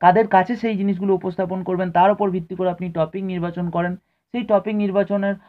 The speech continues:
পর সেইগুলো তৈরি করার জন্য যদি কোনো অর্থের সাহায্য দরকার, সেইগুলো আপনি জোগাড় করেন। কোথায় সেই, উম, সেটি পরিবেশন করা হবে সেই বিষয়টি আপনি দেখেন।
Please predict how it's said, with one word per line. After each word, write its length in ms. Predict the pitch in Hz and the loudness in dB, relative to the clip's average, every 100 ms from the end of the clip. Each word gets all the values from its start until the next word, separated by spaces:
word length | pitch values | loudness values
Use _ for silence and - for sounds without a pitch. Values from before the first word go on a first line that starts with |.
| _ - | _ 2
পর 180 | 190 | 2
সেইগুলো 420 | 185 202 196 202 214 | 4 2 2 0 0
তৈরি 260 | 185 190 | 2 0
করার 260 | 190 202 180 | 2 2 2
জন্য 240 | 185 185 | -2 -2
যদি 180 | 185 180 | -4 -4
কোনো 260 | 175 185 180 | -2 0 4
অর্থের 380 | 170 185 202 | 4 4 -4
সাহায্য 400 | 190 185 180 170 | 0 4 4 2
দরকার, 360 | 175 180 180 175 | 0 -2 0 -2
সেইগুলো 480 | 170 170 175 190 185 - _ | 0 -2 0 0 -2 -6 _
আপনি 260 | 175 170 185 | -2 0 0
জোগাড় 300 | 175 175 175 | 2 2 2
করেন। 320 | 175 180 180 | 2 2 0
কোথায় 420 | 170 180 180 226 | -2 -2 4 2
সেই, 300 | 220 214 208 202 _ _ | 2 -2 -4 -6 _ _
উম, 300 | 190 185 185 | -6 -4 -4
সেটি 260 | 175 190 190 | -2 -2 0
পরিবেশন 500 | 190 180 185 185 190 | 0 0 0 -2 -2
করা 220 | 190 185 | 2 4
হবে 220 | 180 185 | 4 2
সেই 260 | 180 196 226 | -2 -4 -4
বিষয়টি 420 | 208 202 185 196 | -2 -2 -2 -2
আপনি 220 | 180 180 | -2 -2
দেখেন। 360 | 170 160 180 | -2 -2 -2